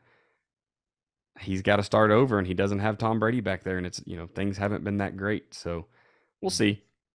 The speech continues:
Speaker 1: Uh, maybe he's trusting that new quarterback a little bit too much. But Tom Brady is the ultimate. He is the goat. He always will be. I don't know that anyone can ever do what he's done again until we're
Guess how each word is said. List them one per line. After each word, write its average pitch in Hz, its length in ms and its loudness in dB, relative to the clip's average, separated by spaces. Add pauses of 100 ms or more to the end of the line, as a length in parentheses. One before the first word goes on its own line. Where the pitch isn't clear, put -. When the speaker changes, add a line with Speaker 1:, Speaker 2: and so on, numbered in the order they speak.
(200)
Speaker 1:
Uh, 104 220 0
maybe 113 260 2
he's 110 160 0
trusting 107 340 0
that 95 120 -2
new 101 120 -2
quarterback 90 380 -6
a - 20 -18
little 90 80 -8
bit - 140 -10
too 90 100 -12
much. 80 260 -12
But - 200 -6 (360)
Tom 151 200 8
Brady 143 340 8
is 123 220 6
the 113 200 4
ultimate. 117 720 0
He 107 200 0
is 104 160 0
the 104 80 0
goat. 107 420 2
He 98 160 -6
always 98 320 2
will 98 160 2
be. 95 380 0
I 98 80 -4
don't 104 120 -2
know 107 80 0
that 104 80 2
anyone 104 360 4
can 95 120 -10
ever 101 240 -2
do 95 220 0
what 85 100 -6
he's 92 180 -6
done 95 180 2
again 95 340 -2
until 92 240 -4
we're 92 260 -4